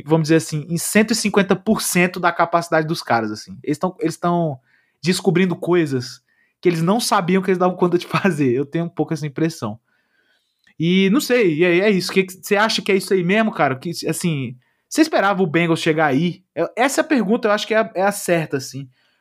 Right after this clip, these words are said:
Porque o, é, o ataque do Bengals, eu acho que ninguém duvidou em momento nenhum.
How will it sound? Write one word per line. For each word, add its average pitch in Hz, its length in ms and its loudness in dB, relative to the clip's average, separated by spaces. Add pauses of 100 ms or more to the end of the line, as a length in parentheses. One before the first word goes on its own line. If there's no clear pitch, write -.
(120)
Porque 233 220 0
o, 262 120 4
é, 156 260 -4 (280)
o 254 100 2
ataque 254 300 0
do 202 80 2
Bengals, 208 260 0
eu 208 60 2
acho 208 100 -2
que 220 80 -2
ninguém 214 220 2
duvidou 202 400 0
em 214 40 0
momento 214 360 0
nenhum. 254 280 0